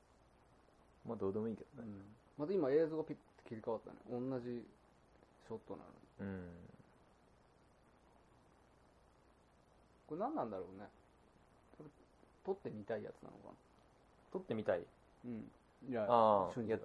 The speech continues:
Speaker 1: やってみたい？
Speaker 2: うん。
Speaker 1: や、やってみた。
Speaker 2: そうそう、やってみたかったからやってみたみたいな。
Speaker 1: やってみたかったからやってみた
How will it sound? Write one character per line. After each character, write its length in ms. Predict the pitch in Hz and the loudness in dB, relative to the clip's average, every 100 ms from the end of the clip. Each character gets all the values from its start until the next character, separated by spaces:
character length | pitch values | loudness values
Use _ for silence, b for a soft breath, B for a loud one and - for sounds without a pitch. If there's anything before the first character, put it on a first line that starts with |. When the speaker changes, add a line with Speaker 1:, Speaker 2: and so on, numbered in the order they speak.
| - 117 | 2 4
Speaker 1:
や 20 | |
っ 40 | |
て 100 | 135 | 6
み 60 | 131 | 8
た 100 | 120 | 8
い？ 80 | - - - 143 | 6 -6 -10 -6
Speaker 2:
う 40 | |
ん。 220 | 117 101 - - | -6 -6 -12 -10
Speaker 1:
や、 80 | 107 - | -10 2
や 80 | 117 | 6
っ 20 | 113 | 6
て 100 | 127 | 6
み 80 | |
た。 120 | 117 - - - - - - - | 4 -2 -8 -20 -20 -20 -12 -4
Speaker 2:
そ 80 | 117 | -2
う 40 | |
そ 60 | 104 | 0
う、 40 | |
や 100 | 117 | -2
っ 20 | 117 | 0
て 100 | 151 | 0
み 100 | 147 | 2
た 80 | |
か 80 | 143 | 0
っ 60 | 117 | -2
た 80 | 101 | -4
か 80 | |
ら 60 | 98 | -4
や 80 | 95 | -4
っ 40 | |
て 120 | - | -4
み 80 | 104 | -6
た 80 | 98 | -6
み 80 | - | -2
た 100 | 113 | -2
い 20 | |
な。 40 | |
Speaker 1:
や 40 | - | 2
っ 40 | |
て 60 | 165 | 2
み 60 | 139 | 6
た 60 | |
か 60 | 98 | 6
っ 80 | 95 | 6
た 60 | |
か 100 | - | 4
ら 60 | 107 | 6
や 60 | 98 | 6
っ 20 | |
て 160 | - | 4
み 100 | 110 | 4
た 200 | 104 92 | 6 6